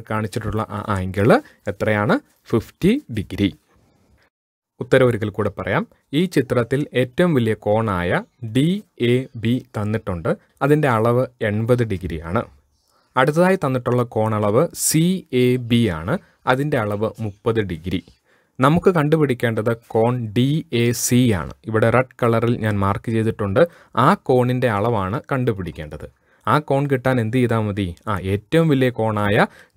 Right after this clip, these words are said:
ഡി എ ബിയിൽ നിന്ന് സി എ ബി എന്ന് പറയുന്ന കോൺ കുറച്ചാൽ നമുക്ക് ഡി എ സി എന്ന് പറയുന്ന കോൺ ലഭിക്കും. അതാണ് താഴെ എഴുതിയിരിക്കുന്നത്. കോൺ ഡി എ സി സമം കോൺ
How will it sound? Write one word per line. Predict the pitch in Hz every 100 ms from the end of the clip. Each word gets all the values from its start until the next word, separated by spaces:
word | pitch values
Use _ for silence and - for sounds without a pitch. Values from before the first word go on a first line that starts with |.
| 110
ഡി | 131 190 135
എ | 107 101
ബിയിൽ | 101 98
നിന്ന് | 98 107 220 - _ -
സി | 143 180 190
എ | 131 117
ബി | 113
എന്ന് | 110 101
പറയുന്ന | 98 98 104 92
കോൺ | 98 110
കുറച്ചാൽ | 87 85 82 107 160 - 107
നമുക്ക് | 95 110 95
ഡി | 107 151 139 101
എ | -
സി | 101
എന്ന് | 98 92
പറയുന്ന | 85 87 101 -
കോൺ | 90 85 92
ലഭിക്കും. | 120 120 110 _ - - - 120
അതാണ് | 139 123 123 - -
താഴെ | 104 107 104
എഴുതിയിരിക്കുന്നത്. | 92 101 95 98 101 139 - - _ - 131
കോൺ | 139 139 123 127
ഡി | 165 196 - 127
എ | 127 123
സി | 127 135 123 -
സമം | 87 82 151 240 _ _ -
കോൺ | 117 120